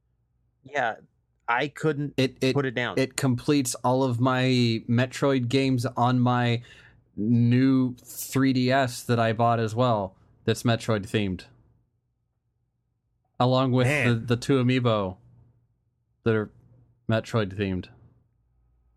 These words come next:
Speaker 3: You know how tempted I was by that new three D S because I have an old three D S and I'm like, "You know what? It's old enough. Maybe I should just
Speaker 2: Yeah,
Speaker 3: get a new
Speaker 2: that
Speaker 3: one."
Speaker 2: was, so actually what I was looking for was the,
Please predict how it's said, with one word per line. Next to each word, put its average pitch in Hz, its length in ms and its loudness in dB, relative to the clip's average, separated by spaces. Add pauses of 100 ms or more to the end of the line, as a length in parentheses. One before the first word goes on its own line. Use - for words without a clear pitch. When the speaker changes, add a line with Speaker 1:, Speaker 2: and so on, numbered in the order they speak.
(500)
Speaker 3:
You 165 100 4
know 262 60 2
how 330 100 4
tempted 196 360 -2
I 208 60 6
was 196 220 2
by 170 120 2
that 170 140 2
new 160 140 0
three 170 220 0
D 143 140 0
S 165 420 -2
because 151 320 0
I 139 140 0
have 143 180 0
an 135 80 0
old 143 200 0
three 165 200 0
D 147 160 0
S 156 220 0
and 131 80 -2
I'm 131 80 0
like, 135 180 0
"You 147 60 -2
know 180 140 4
what? 185 180 4
It's 143 100 -8
old 151 240 0
enough. 127 240 0
Maybe 127 180 0
I 135 40 2
should 123 180 -4
just 127 140 4
Speaker 2:
Yeah, 170 80 2
Speaker 3:
get 160 80 4
a 143 160 2
new - 60 0
Speaker 2:
that 180 120 4
Speaker 3:
one." 190 80 0
Speaker 2:
was, 156 180 0
so 160 220 0
actually 165 400 -2
what 160 120 2
I 156 80 -2
was 156 260 -4
looking 147 300 0
for 117 500 -2 (600)
was 127 520 2
the, 110 420 0